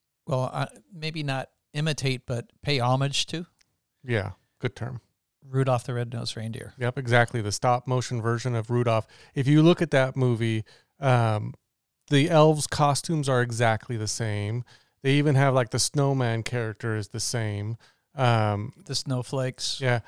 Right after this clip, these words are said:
Speaker 2: I was watching the, you know, the, the, uh, the movies that made us on Netflix,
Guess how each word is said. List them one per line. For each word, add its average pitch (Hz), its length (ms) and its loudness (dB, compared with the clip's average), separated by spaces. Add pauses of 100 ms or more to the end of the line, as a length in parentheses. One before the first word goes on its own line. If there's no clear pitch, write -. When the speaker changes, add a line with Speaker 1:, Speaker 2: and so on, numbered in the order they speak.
(160)
Speaker 2:
I 156 160 8
was 151 180 6
watching 156 460 4
the, 139 120 0
you 135 60 -2
know, 123 120 0
the, 113 160 -6 (240)
the, 113 540 2 (440)
uh, 113 260 0
the 139 80 2
movies 156 240 4
that 131 120 0
made 135 220 6
us 110 200 0
on 117 280 -2
Netflix, - 640 -4